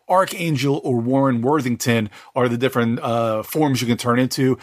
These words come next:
And then you've got Psylocke with her normal two forms. And she also has Psy Knives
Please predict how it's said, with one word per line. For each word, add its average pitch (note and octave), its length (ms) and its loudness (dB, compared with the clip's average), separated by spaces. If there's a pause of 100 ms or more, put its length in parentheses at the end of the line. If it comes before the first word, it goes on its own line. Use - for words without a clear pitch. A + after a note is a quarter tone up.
(200)
And F3+ 80 -2
then G#3+ 120 2
you've E3+ 120 -4
got E3+ 160 2
Psylocke C#3 600 2
with C3+ 120 0
her B2+ 120 2
normal B2 260 2
two B2 220 -2
forms. A#2 360 -2
And A#2 140 -2
she C3+ 80 -2
also A#2+ 240 0
has A2 120 0
Psy C3 280 0
Knives A#2+ 480 0